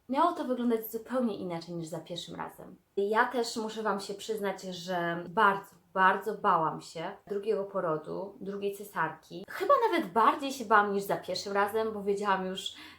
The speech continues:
co mnie czeka, jak to wygląda. Jest to dzień, w którym my kobiety i tak przechodzimy dużo stresu i nie da się tego uniknąć.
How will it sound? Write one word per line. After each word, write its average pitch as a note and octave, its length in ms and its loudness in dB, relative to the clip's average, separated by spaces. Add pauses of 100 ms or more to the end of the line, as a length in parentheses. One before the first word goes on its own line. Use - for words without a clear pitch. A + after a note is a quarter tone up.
co A3+ 120 -2
mnie G3 180 2
czeka, F#3 360 -2
jak G3 140 0
to F#3+ 100 -8
wygląda. F3 760 0 (320)
Jest E4 220 -4
to C4 100 2
dzień, G3+ 500 0 (220)
w - 80 -20
którym A3+ 460 0
my C4+ 160 0
kobiety F#3 880 0
i - 40 -18
tak D#4 180 -2
przechodzimy F#3 640 -6
dużo A3 300 -4
stresu F#3 640 -6
i A3+ 140 -6
nie D4+ 180 2
da F4 80 4
się - 120 -8
tego C#4+ 180 0
uniknąć. D4+ 800 -2